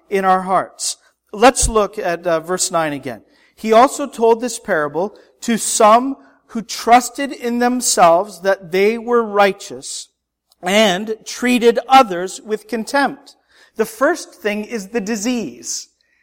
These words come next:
They trusted in themselves that they were righteous. The second thing is the symptom of that.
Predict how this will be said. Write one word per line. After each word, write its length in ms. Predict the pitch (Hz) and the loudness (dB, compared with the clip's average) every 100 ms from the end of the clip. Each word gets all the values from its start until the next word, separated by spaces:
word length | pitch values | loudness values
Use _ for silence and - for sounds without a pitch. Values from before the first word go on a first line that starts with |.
| _ _ _ - | _ _ _ -2
They 160 | 196 | -2
trusted 800 | 196 - - 240 - - 311 302 | -2 -8 -2 0 0 -4 -6 -4
in 300 | 427 254 247 | -4 -2 0
themselves 880 | 240 226 220 - 214 175 160 202 - | 0 -2 -4 0 2 2 -2 -8 -6
that 280 | 190 190 170 | -6 -4 -2
they 220 | 220 233 | 0 0
were 180 | 226 226 | -2 -2
righteous. 800 | 214 208 202 - - - - _ _ _ _ _ - | 0 -2 -4 -18 -14 -14 -14 _ _ _ _ _ -8
The 100 | 190 | -4
second 640 | - - 339 339 226 202 | -2 2 2 2 -4 -8
thing 540 | - 147 131 185 240 - _ _ _ - | -10 -10 -8 -8 -10 -12 _ _ _ -6
is 220 | 226 - | -4 -4
the 120 | 233 | -6
symptom 580 | 233 - 294 277 - 196 | -4 -2 0 0 -2 -2
of 180 | 185 135 | -2 -6
that. 260 | 135 98 | -10 -10